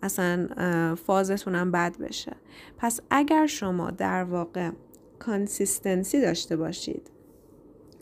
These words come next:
و یه چیزی رو به صورت کانسیستنت، به صورت مداوم بخونید، حتی اگر، اه، خیلی سمال باشه، کوتاه باشه و کم باشه، خیلی بهتره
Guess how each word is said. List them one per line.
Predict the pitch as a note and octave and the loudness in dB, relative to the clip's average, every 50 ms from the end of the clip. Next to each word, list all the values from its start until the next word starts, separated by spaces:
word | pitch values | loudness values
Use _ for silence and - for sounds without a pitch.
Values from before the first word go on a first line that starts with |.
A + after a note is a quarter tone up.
| - - | -14 -10
و | F#3+ F#3 F#3 F3+ | -2 0 2 2
یه | F#3+ G#3 B3 | 4 2 2
چیزی | A#3+ - A3+ F#3+ F#3+ F3 | 0 -2 -4 -2 0 0
رو | E3+ E3+ | 0 2
به | F3 | 0
صورت | F3 - - F#3+ F#3 G3 - - A#3+ A#3 A#3+ - - - - - - - - | -2 -2 -2 -4 -4 -2 -2 -4 -4 -4 -4 -8 -14 -20 -20 -20 -20 -4 0
کانسیستنت، | A3 G3 F#3+ - - F#3+ F#3 - - - - A#3+ G3+ F3 E3+ - - | 2 2 2 2 2 2 2 0 -2 -2 -2 -2 0 0 -2 -2 -4
به | - | -8
صورت | F3+ - - F3 F3 F#3+ - A#3+ | -8 -6 -4 -4 -4 -2 -2 -2
مداوم | A3 G#3 F#3+ F#3 F3+ F3 F#3 F3+ F3 F3 F3 G#3 A3+ A3+ G#3 | -2 0 0 2 2 2 2 2 0 0 0 0 0 2 2
بخونید، | F3 E3+ E3+ - - F3 E3+ E3 E3+ F3 - - | 0 0 -2 -4 -6 -2 -2 -2 -2 -4 -6 -12
حتی | - - - D#4+ E4+ E4+ - - G#3 E3 - | -10 0 0 0 0 0 -2 -4 -2 -2 -2
اگر، | - F#3 F3+ F3 F3+ E3+ F3 E3+ E3+ - - - - - - - - - | -2 -4 -2 -2 -2 -2 0 -2 -4 -6 -12 -20 -20 -20 -20 -20 -14 -6
اه، | - F#3+ F3+ F3 F#3 | -2 -2 0 -2 -2
خیلی | - - G3 G3 G3 F#3+ | -2 -2 0 0 0 0
سمال | F#3+ - - - G3+ G3+ A3 B3 C4 | -2 -2 -2 -2 0 0 2 2 2
باشه، | A#3 F3+ F3+ F3+ - - - F3 F3+ F3+ E3 - - - - F#3+ G3 F#3+ F#3 - - | 2 2 0 -2 -2 -4 -4 -2 -2 -4 -6 -8 -14 -18 -12 -8 -8 -8 -8 -12 -16
کوتاه | - - G3 F#3+ F#3+ - A#3+ A#3 B3 A#3+ - - | -6 -6 -4 -4 -4 -2 0 0 0 0 -2 -6
باشه | - F3+ F3+ - - F3 | -8 -6 -6 -4 -4 -2
و | E3+ E3+ E3+ | -2 -2 -4
کم | E3+ - - G#3 G3 F3+ F3+ E3+ | -4 -6 -6 -4 -2 0 0 2
باشه، | E3 E3 E3+ - - F#3+ G3+ | 0 0 0 -2 -4 -4 -4
خیلی | G#3 - - - G#3 G3+ G#3 G#3+ G#3+ G#3+ G#3+ G#3 G3 A3 A3 | -6 -8 -6 -4 0 2 2 2 2 0 0 -2 0 -2 0
بهتره | G3 F#3 F3 F#3 F#3 - - - F#3+ E3+ E3 D#3+ D#3+ D#3 D#3 - | 0 0 0 -2 -2 -6 -10 -6 -4 -2 0 0 -2 -4 -4 -8